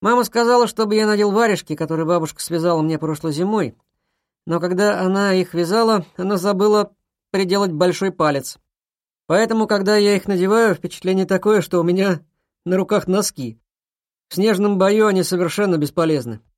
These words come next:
Мама сказала, чтобы я надел тёплые наушники, но я знаю одну вещь. Не слышать, как ребята подкрадываются, всё равно, что самому напрашиваться.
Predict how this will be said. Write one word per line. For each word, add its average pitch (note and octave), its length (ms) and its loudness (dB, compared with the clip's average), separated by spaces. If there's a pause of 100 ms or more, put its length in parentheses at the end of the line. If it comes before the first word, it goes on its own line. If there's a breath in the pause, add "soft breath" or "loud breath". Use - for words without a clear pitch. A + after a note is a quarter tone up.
(540)
Мама G#3+ 280 0
сказала, G3+ 440 0
чтобы F#3+ 300 -4
я G3 100 0
надел G3 320 0
тёплые G3 380 -2
наушники, F#3+ 680 -4 (120)
но D3+ 140 -8
я F3 160 0
знаю F#3+ 320 0
одну F#3 200 -2
вещь. F3+ 320 -2 (600)
Не F3 200 2
слышать, G3+ 440 -2
как F#3 240 -2
ребята F3+ 460 0
подкрадываются, F#3+ 960 -2
всё E3+ 220 -2
равно, E3+ 300 0
что F3 220 -4
самому F3+ 500 0
напрашиваться. C#3+ 840 -6